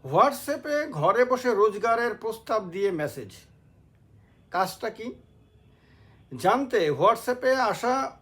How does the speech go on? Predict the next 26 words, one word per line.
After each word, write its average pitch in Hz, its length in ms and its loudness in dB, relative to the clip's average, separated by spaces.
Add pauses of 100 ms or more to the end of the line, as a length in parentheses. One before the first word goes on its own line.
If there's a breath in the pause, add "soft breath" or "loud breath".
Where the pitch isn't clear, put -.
(300)
অচেনা 254 600 -2
নাম্বারে 226 500 2
ফোন 254 360 -4
করেন 247 340 2
হাইড 196 360 0
রোডের 233 400 2
এক 151 280 0
বাসিন্দা। 147 500 -4 (1160)
একটা 156 300 -8
মামলার 190 420 0
কথা 165 240 -4
কিন্তু 160 200 -6
বলছে 131 300 -8
এটা। 101 180 -16 (880 soft breath)
বলা 247 300 8
হয়, 160 420 2 (440)
কি 269 240 -2
কাজ 254 320 0
জানতে 214 520 2
হলে 185 280 0
যুক্ত 226 340 -8
হতে 226 320 0
হবে 233 320 2
একটি - 200 -6 (100)
Telegram 226 560 0
গ্রুপে। 160 540 -2